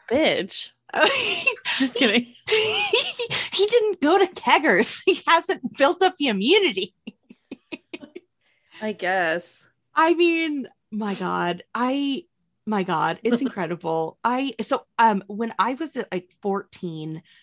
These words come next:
Speaker 2: I were, I was in four H, which is, like, baby F F A, kind of. It's, it's, it's different. It's, it's also an agriculture club, uh, but you can join it when you're, like, in third grade,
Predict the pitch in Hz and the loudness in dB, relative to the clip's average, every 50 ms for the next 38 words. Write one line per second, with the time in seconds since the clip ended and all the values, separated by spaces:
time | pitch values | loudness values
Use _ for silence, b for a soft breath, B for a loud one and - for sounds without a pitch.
0 | b b b b - 190 190 196 208 220 226 190 202 196 190 185 185 - - 180 | b b b b -2 2 2 2 2 0 -2 -4 -2 -2 0 -2 -2 -4 -4 -4
1 | 185 190 185 214 202 202 - 208 214 233 - - 170 165 156 - - - 202 180 | -4 -4 -4 -6 -6 -4 -2 -2 -2 -2 -2 -6 -8 -8 -8 -10 -10 -10 -8 -6
2 | - 180 - 180 180 170 156 165 170 - _ _ _ _ - 196 170 175 175 170 | -6 -6 -4 -2 -2 -2 -4 -6 -12 -20 _ _ _ _ -2 -2 0 0 0 -2
3 | 196 214 - - 214 220 - - 240 233 - - 254 254 254 254 262 269 254 - | -4 -4 -4 -4 -4 -4 -2 -2 -4 -4 -2 -2 -2 -2 0 -2 -2 -4 -8 -10
4 | _ - 262 254 247 254 262 254 247 247 - - - - - 180 - _ - - | _ -6 -4 -4 -2 -4 -4 -6 -8 -10 -14 -18 -16 -12 -12 -12 -12 _ -20 -12
5 | - - 185 180 - - - - - - - 185 190 185 - 196 185 - - 147 | -6 -6 -6 -6 -6 -10 -14 -12 -10 -10 -8 -8 -8 -6 -6 -6 -6 -6 -2 0
6 | 170 185 185 - 196 180 170 165 - 151 170 170 170 175 165 - 170 165 - - | 0 0 0 -2 -4 -4 -4 -4 -2 -2 -2 -2 -2 -6 -8 -8 -8 -8 -8 -8
7 | 180 165 156 - _ b b b b b - - - 151 143 147 160 - b b | -8 -8 -8 -8 _ b b b b b -16 -8 -4 -4 -4 -4 -4 -8 b b
8 | b b b - 180 170 165 - 190 180 - 196 202 196 190 196 196 190 - _ | b b b -2 -2 -2 -2 -2 -4 -4 -2 -4 -4 -2 0 0 -2 -2 -4 _
9 | - - 202 190 185 185 - 175 180 170 165 165 165 160 - 170 170 170 _ - | -2 0 0 0 0 -2 -4 -4 -6 -6 -6 -6 -8 -8 -8 -8 -10 -8 _ -2
10 | 175 160 156 147 - 147 - - - - - | -2 -2 -2 -4 -8 -12 -12 -12 -10 -12 -14